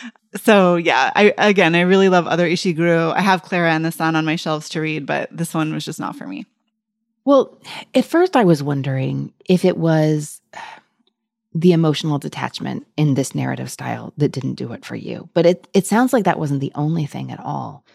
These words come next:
Speaker 2: that there's a lot of, a lot of pacing and feel that also just didn't land.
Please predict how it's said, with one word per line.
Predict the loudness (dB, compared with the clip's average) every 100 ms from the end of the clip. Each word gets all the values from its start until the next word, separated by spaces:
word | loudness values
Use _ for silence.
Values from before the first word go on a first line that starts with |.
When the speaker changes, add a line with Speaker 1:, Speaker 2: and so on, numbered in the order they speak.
| _
Speaker 2:
that | -6 0
there's | 0 0
a |
lot | 0 0 0
of, | -4 -8 -16 _ _ -20 -20 -14 -2
a |
lot | 0 0
of | -2
pacing | -2 -4 -2 -6 -6
and | -8
feel | -10 -10 -8 -8 -6
that | -6
also | -8 -10 -12
just | -12 -16 -8
didn't | -6 -6 -6
land. | -10 -12 -16